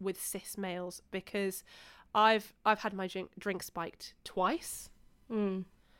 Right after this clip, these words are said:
Speaker 1: Um, and I don't wanna put myself in that level of danger with cis males, but I am one hundred percent here for the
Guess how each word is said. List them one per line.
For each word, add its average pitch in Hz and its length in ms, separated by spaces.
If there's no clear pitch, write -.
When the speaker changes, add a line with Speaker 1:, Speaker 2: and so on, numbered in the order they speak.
Speaker 1:
Um, 196 540
and 214 500
I 220 100
don't 220 200
wanna 214 200
put - 280
myself 196 680
in 202 220
that 190 200
level 196 360
of 175 100
danger 190 600
with 196 280
cis - 300
males, 220 280
but 240 140
I 226 140
am 220 360
one 294 300
hundred 247 340
percent 233 300
here 233 420
for 214 100
the 196 140